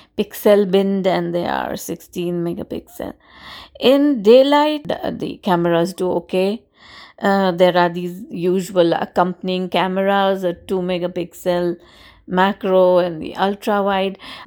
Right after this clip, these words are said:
People are beginning to get very impatient with these, which seem to just come along for the ride and are not really worth their salt. But this isn't particular to this phone. It happens with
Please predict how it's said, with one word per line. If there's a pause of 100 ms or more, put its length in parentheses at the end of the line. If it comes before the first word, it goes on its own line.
(120)
People
are
beginning
to
get
very
impatient
with
these,
which (280)
seem
to
just
come
along
for
the
ride
and
are
not
really (340)
worth
their
salt. (300)
But
this
isn't
particular
to
this
phone.
It
happens
with